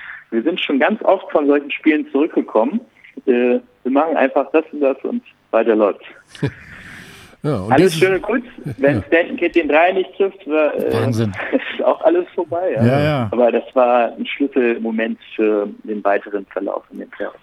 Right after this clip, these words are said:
Speaker 2: Das war ein Schlüsselmoment übrigens auch für den F C Bayern München, nämlich die weitere
Speaker 3: Wahnsinn,
Speaker 2: Niederlage
Speaker 3: die
Speaker 2: aus
Speaker 3: Konsequenzen,
Speaker 2: Bayern Sicht.
Speaker 3: Wahnsinn,
Speaker 2: Und
Speaker 3: ja.
Speaker 2: die Konsequenz, dass dann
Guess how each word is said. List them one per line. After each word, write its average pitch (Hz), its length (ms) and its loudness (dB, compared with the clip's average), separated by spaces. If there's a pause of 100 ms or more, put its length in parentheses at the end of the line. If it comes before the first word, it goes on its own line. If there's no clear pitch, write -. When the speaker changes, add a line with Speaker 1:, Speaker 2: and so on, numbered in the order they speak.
(100)
Speaker 2:
Das 113 160 -4
war 123 80 0
ein 113 80 -2
Schlüsselmoment 123 480 0
übrigens 117 280 -2
auch 107 120 -6
für 117 120 -2
den 107 100 -4
F 113 160 -8
C 123 140 -4
Bayern 104 280 -4
München, 123 360 -4
nämlich 110 280 -4 (240)
die 101 320 -14
weitere 117 360 -6
Speaker 3:
Wahnsinn, 139 140 -2
Speaker 2:
Niederlage 147 300 0
Speaker 3:
die 139 80 -4
Speaker 2:
aus 104 60 -2
Speaker 3:
Konsequenzen, 120 340 2
Speaker 2:
Bayern 156 140 2
Sicht. 123 200 0
Speaker 3:
Wahnsinn, 110 420 0
Speaker 2:
Und 107 60 0
Speaker 3:
ja. 127 60 0
Speaker 2:
die 123 60 0
Konsequenz, 123 580 -2
dass 127 140 -4
dann 127 240 -4